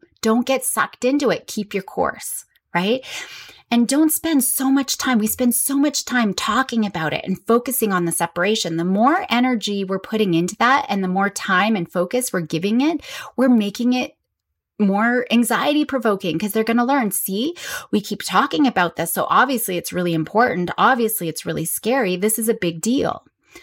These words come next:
The more focus we put on it, the bigger deal it's gonna become, right? So instead, acknowledge the worry and, and focus instead on what they can look forward to, seeing their friends. What are you looking forward to today,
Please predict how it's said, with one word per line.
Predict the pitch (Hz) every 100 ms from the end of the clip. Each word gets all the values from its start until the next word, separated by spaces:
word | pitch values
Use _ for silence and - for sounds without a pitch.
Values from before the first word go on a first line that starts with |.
| _
The | -
more | 220 262
focus | - 269 269 233
we | 202
put | - 311
on | 339 202
it, | 185 -
the | 190
bigger | 196 190
deal | 180 165 156
it's | 165 -
gonna | 165 147
become, | - - - - _ _ _ _ _ -
right? | 170 180 311 _
So | - 226
instead, | 202 190 - 370 302 302 - - - - _ _ _ _ _ _ -
acknowledge | 233 226 185 226 285 226
the | 220
worry | 202 277 185 208 339 _ _ -
and, | 247 247
and | 247 240
focus | - 262 302 -
instead | 262 247 - 226 226
on | 226 214
what | 202 202
they | 208
can | 208
look | 196 190
forward | - 180 190
to, | - -
seeing | - - 208 226
their | 208
friends. | - 196 - -
What | 185
are | 196
you | 220
looking | 214 202
forward | 190 170 175 180
to | 160
today, | - 160 -